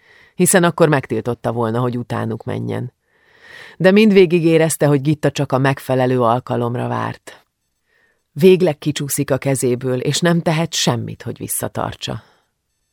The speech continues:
Mindegy is, csak ne essen baja, csak egyiküknek se essen baja. "Legalább te még itt vagy nekem", súgta Julcsi fülébe, aki közben elbóbiskolt az ölében.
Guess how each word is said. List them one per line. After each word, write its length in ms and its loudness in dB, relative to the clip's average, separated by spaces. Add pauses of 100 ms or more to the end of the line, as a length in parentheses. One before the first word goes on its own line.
(120)
Mindegy 580 0
is, 440 -6 (260)
csak 180 -2
ne 220 6
essen 400 0
baja, 420 -4 (720)
csak 280 -8
egyiküknek 760 0
se 180 -4
essen 640 -6
baja. 460 -4 (1300)
"Legalább 520 2
te 200 0
még 240 -2
itt 180 -8
vagy 180 -8
nekem", 500 -10 (880)
súgta 380 -4
Julcsi 380 -2
fülébe, 540 -8 (320)
aki 240 -2
közben 320 2
elbóbiskolt 760 -2
az 100 -6
ölében. 600 -8